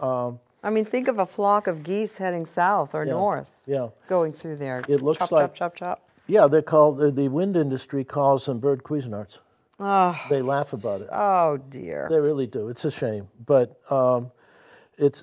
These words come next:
Speaker 1: it's, it's the way things are. And, and on the federal level, there's a thing called the production tax credit, which basically gives every wind corporation a free ride and a guarantee that even if you don't make money, you're gonna make money.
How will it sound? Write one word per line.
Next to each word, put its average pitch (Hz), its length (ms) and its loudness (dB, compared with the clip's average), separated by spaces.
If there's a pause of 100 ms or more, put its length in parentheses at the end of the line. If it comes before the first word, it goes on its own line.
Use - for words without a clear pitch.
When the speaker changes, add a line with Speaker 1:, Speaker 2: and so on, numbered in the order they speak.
Speaker 1:
it's, - 300 -6
it's - 240 -6
the 151 80 -2
way 147 180 4
things 147 340 -4
are. 185 240 2
And, 131 280 0
and 131 480 -4 (200)
on 139 160 2
the 143 80 0
federal 180 440 2
level, 131 320 4
there's 123 220 -2
a 131 40 -2
thing 143 260 -2
called 127 280 -2
the 113 60 -4
production 123 560 -6
tax 117 360 -8
credit, 107 340 -6
which 107 220 -16
basically 120 640 -6 (1080)
gives 143 480 2 (220)
every 143 340 0
wind 131 520 -4 (320)
corporation 120 640 -2
a 107 40 -10
free 127 240 -6
ride 101 360 -8 (300)
and 123 160 -2
a - 20 -10
guarantee 135 600 0
that 113 240 0
even 156 300 -2
if 127 180 -6
you 127 80 -2
don't 123 180 -2
make 120 220 -6
money, 117 220 -6
you're 104 100 -8
gonna 104 160 -8
make 104 240 -10
money. 120 300 -8